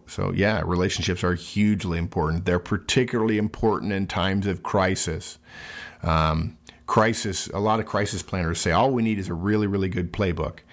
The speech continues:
Actually, you need a really good playbook, and you need to have practiced it a hundred times so you know the person who you're handing your bit of data off to, or you know who you're collaborating with on, on a security breach or whatever the case might be. It's the practicing of the plan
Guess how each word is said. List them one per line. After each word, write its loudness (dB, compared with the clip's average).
Actually, 2
you 2
need 4
a 2
really 2
good 0
playbook, 0
and 2
you 4
need 2
to 2
have -2
practiced 0
it -4
a 0
hundred -2
times 0
so 0
you 2
know 4
the 0
person -2
who 2
you're 2
handing 2
your 2
bit 0
of 0
data 2
off 2
to, -2
or 0
you 2
know 4
who 2
you're 0
collaborating 0
with -2
on, -2
on 4
a 2
security 2
breach 2
or 2
whatever 2
the -2
case -4
might 0
be. 2
It's -2
the 2
practicing 0
of -2
the 0
plan -2